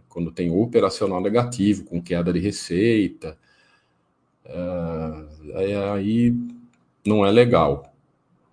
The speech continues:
Se bem que é uma empresa que nunca teve resultados que chamasse atenção, né? Nada, a curva de lucros dela aqui é bem,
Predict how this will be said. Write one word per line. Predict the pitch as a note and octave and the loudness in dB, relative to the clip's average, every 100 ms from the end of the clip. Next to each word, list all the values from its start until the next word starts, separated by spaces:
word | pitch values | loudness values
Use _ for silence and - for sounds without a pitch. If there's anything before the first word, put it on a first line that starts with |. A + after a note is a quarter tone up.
| _ | _
Se | - | -6
bem | A2 B2 | 0 2
que | C#3 | 4
é | |
uma | C3+ | 4
empresa | B2 A2 A2+ A#2 | 2 4 4 4
que | A#2+ | 2
nunca | G2+ G2+ B2+ C#3 | 2 4 2 2
teve | B2 A2 A2 A2+ G2 E2 | 2 0 2 2 2 2
resultados | F#2 G2 E2+ E2+ F2+ - | -2 -4 2 4 6 2
que | - - | -8 -6
chamasse | A2 G#2 A2+ - | -2 0 0 -2
atenção, | G2 G#2+ A2+ - C3+ B2+ | -4 -4 -4 -6 -10 -10
né? | C2 - _ _ _ _ _ _ _ _ _ _ _ _ _ _ _ _ _ _ _ | -14 -18 _ _ _ _ _ _ _ _ _ _ _ _ _ _ _ _ _ _ _
Nada, | - E2 D#2+ E2+ | -12 -6 -4 -2
a | E2 | -4
curva | - E2+ | -4 -2
de | E2 E2 | 0 -2
lucros | D#2+ E2+ D#2+ | -2 -4 0
dela | D#2+ E2 D#2+ | 0 2 0
aqui | D#2+ F2 | -2 -4
é | F#2 | -4
bem, | F2+ F2 F#2 G#2 F2+ E2+ | -2 -2 -2 -2 -2 -6